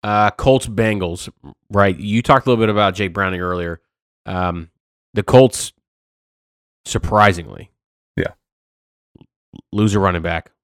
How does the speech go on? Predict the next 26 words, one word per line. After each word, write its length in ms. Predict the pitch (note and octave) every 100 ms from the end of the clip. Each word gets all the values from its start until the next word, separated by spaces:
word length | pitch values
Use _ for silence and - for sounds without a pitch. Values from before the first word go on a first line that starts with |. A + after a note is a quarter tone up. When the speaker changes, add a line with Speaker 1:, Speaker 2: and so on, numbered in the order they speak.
| -
Speaker 1:
lose 220 | G#2+ G#2+
a 60 |
quarterback. 460 | - F#2 E2 E2+ E2
The 80 | F2+
running 240 | G#2 A2+
back 180 | G2+ F#2
comes 180 | G2+ F2
back. 400 | D#2+ E2+ D#2+ _ _ _ _ _ _ -
Uh, 540 | F2+ F2 F2 E2+ E2+ -
new 420 | F2+ D#3 A2 A2+
coach. 560 | G#2+ A2 G2 F2+ - - _ _
Somehow 560 | - - B2+ A#2 F#2 F2+
they 120 | F2
keep 200 | - F#2
finding 240 | G2+ F2+
ways 160 | F2 E2+
to 100 | -
win. 260 | E2 A#1+ G#1 _ _ _ _ -
Now, 360 | F#2 F#2 F2+ -
uh, 300 | G#2 G2 E2 - _ _ _ _ _ _
<laughs> 0 | - - - -
Minshew 280 | G2+ G2+ -
Mania 420 | F#2+ G#2 G#2+ G#2+
is 200 | - F2
a 60 | E2+
thing. 300 | - C#3+ F#3+